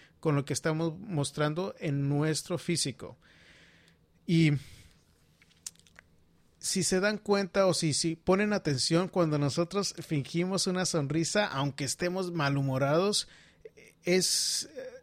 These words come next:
más fácil tolerarlo o cambiar de sentimientos cuando hacemos ese, ese esfuerzo de cambiar nuestra expresión. Bueno, esa es una de las ideas que in-, incluyó la doctora Susan Krause en su,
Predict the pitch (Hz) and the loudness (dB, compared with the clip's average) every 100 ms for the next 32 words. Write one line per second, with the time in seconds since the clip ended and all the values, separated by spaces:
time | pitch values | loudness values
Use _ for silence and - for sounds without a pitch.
0 | _ 185 165 190 - 190 185 - 151 135 | _ 0 2 4 2 4 4 4 0 2
1 | 143 135 135 156 175 185 165 139 - 127 | 2 4 6 4 4 0 0 -2 0 -2
2 | 123 131 139 147 170 165 139 - 127 135 | 0 4 6 6 4 0 0 0 -2 -4
3 | 127 139 139 208 - - _ - 156 151 | -2 -2 -2 -4 -6 -16 _ 0 2 4
4 | 147 143 139 - - 147 - 170 180 170 | 4 2 0 -4 -6 -2 0 2 2 0
5 | - 165 - 170 160 - 170 - 185 175 | 0 -2 0 2 2 0 -4 -2 0 2
6 | - 131 127 - 131 135 139 156 147 - | 0 0 -2 -2 -2 2 2 2 0 -2
7 | 135 - 123 - 127 113 - _ _ _ | -6 -6 -4 -4 -4 -6 -12 _ _ _
8 | - - - _ _ _ 156 156 156 156 | -20 -20 -20 _ _ _ 2 4 4 2
9 | 175 - 175 175 165 147 - 139 147 156 | 0 -2 0 2 4 4 2 2 4 4
10 | - - 135 131 131 - 160 - 143 139 | 2 0 -2 -2 -4 -8 -10 -6 -6 -4
11 | 143 135 151 156 151 135 - 151 147 - | -2 0 0 2 0 -2 -4 -2 -2 -4
12 | 143 139 - 143 139 151 131 - 147 | -4 -4 -2 0 0 -2 -4 -4 -4